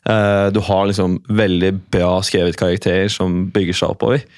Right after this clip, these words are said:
Eh, men jeg føler liksom, når det kommer til anime og sånt, da, så er det sånn, du, du har veldig mye av det samme, men siden det er animert, så kan du se så sjukt mye mer av følelser og sånt til disse,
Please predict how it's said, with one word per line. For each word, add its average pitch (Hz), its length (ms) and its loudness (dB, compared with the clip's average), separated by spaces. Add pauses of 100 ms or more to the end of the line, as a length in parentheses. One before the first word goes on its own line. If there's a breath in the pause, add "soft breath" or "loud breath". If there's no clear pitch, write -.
(360 loud breath)
Eh, 104 640 2
men 104 400 0
jeg 107 160 0
føler 90 240 0
liksom, 92 320 0
når 98 140 2
det - 40 -10
kommer 92 220 -2
til 104 160 0
anime 104 380 0
og 120 80 -2
sånt, 139 100 -4
da, 131 80 0
så 101 220 -2
er 92 100 0
det 101 80 -2
sånn, 90 240 0 (560 loud breath)
du, 117 80 2 (160)
du 120 160 2
har 117 240 2
veldig 101 180 2
mye 92 140 2
av 92 80 0
det - 80 -6
samme, 98 340 0 (540 loud breath)
men 117 140 0
siden 107 340 2
det - 100 0
er 90 320 0
animert, 104 880 0
så 107 800 0 (240)
kan 101 140 0
du 107 60 0
se - 360 -2 (120)
så - 180 -2
sjukt - 640 -2
mye 101 220 2
mer 95 260 2
av 90 240 0
følelser 85 600 0
og 80 80 -2
sånt - 440 -4 (500 loud breath)
til 107 300 0
disse, 101 280 2